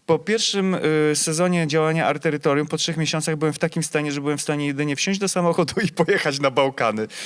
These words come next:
Y, włóczyłem się po ca-, po całych Bałkanach, z-, byłem w Kosowie, w Albanii, w Bośni i Hercegowinie, czyli tak poza takimi szlakami trochę się poruszałem. Mm, fantastyczne przede wszystkim doświadczenie Kosowa. Ja tam miałem kontakt z naszym polskim kontyngentem wojskowym.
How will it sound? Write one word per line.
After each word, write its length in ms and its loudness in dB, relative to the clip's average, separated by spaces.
Y, 340 2
włóczyłem 480 0
się 140 -2
po 120 -4
ca-, 420 0
po 120 -4
całych 220 -2
Bałkanach, 480 -2
z-, 120 -4
byłem 320 -2
w 80 -14
Kosowie, 640 0
w 120 -8
Albanii, 800 0
w 60 -10
Bośni 280 -4
i 40 -8
Hercegowinie, 560 -4
czyli 180 -6
tak 140 -4
poza 280 2
takimi 300 -2
szlakami 520 0
trochę 360 0
się 140 -4
poruszałem. 640 0
Mm, 260 -2
fantastyczne 520 -2
przede 220 -4
wszystkim 280 -4
doświadczenie 540 -4
Kosowa. 560 0
Ja 100 0
tam 140 -4
miałem 160 -4
kontakt 320 -6
z 420 -2
naszym 400 -2
polskim 300 -4
kontyngentem 540 -4
wojskowym. 580 -2